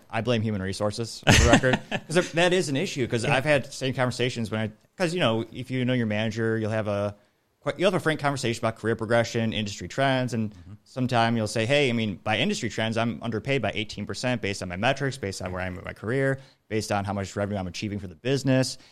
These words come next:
Speaker 1: And they'll be honest with you. They'll tell you, like, my manager was telling me, like, "Oh, yeah, I mean, H-, human resources will only allocate a certain percentage we're allowed to."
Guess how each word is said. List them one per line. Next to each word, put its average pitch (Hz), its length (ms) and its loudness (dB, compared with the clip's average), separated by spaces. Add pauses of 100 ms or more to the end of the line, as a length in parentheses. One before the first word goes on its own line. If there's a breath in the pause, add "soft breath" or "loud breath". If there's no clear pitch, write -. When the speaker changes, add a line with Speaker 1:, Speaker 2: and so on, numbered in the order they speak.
(300 soft breath)
Speaker 1:
And 135 160 0
they'll 139 100 4
be 185 120 4
honest 196 220 2
with 110 140 -2
you. 110 140 2
They'll 120 180 2
tell 139 260 0
you, 80 160 -4
like, 101 160 -2
my 104 80 -2
manager 131 220 -2
was 98 80 -4
telling 110 160 0
me, 110 80 -2
like, 107 180 -2 (260 soft breath)
"Oh, 135 60 0
yeah, 151 100 4
I 139 40 4
mean, 120 280 0
H-, 147 280 -2 (160)
human 143 240 -4
resources 120 400 -2
will 110 140 -4
only 131 320 0
allocate 120 500 0
a 101 80 -6
certain 113 260 -6
percentage 127 500 -4
we're 107 120 -2
allowed 110 380 0
to." 80 120 -8